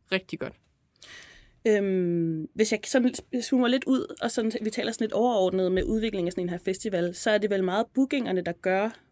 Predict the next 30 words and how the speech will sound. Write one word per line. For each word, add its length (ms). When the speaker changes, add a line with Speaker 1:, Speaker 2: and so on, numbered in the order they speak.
Speaker 2:
hvordan 340
form, 420
hel-, 420
helhedsindtrykket 840
er, 160
og 100
hvordan 260
formen 300
er. 120
Hvad 120
tager 180
man 140
højde 420
for, 140
hvis 180
man 140
skal 160
booke 240
til 160
sådan 160
en 80
festival? 560
Altså, 140
jeg 100
tænker 220
for 80
eksempel 260
på 60
jeres 200
musikprogrammer. 640